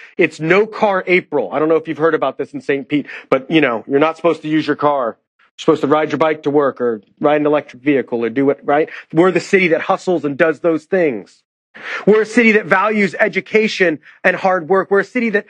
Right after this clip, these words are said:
values expertise. Certainly, we're not a slothful city. We're a city that loves the finer things. We want our coffee to be of a certain quality.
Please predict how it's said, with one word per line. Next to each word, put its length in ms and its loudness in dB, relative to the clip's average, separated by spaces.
values 680 0
expertise. 800 0
Certainly, 1000 2
we're 380 2
not 380 0
a 80 0
slothful 880 -2
city. 400 -2
We're 120 4
a 40 -2
city 300 0
that 180 0
loves 480 0
the 100 2
finer 420 -2
things. 440 -4
We 80 6
want 120 2
our 120 0
coffee 480 0
to 100 -14
be 140 4
of 80 -2
a 40 -8
certain 300 -2
quality. 540 -2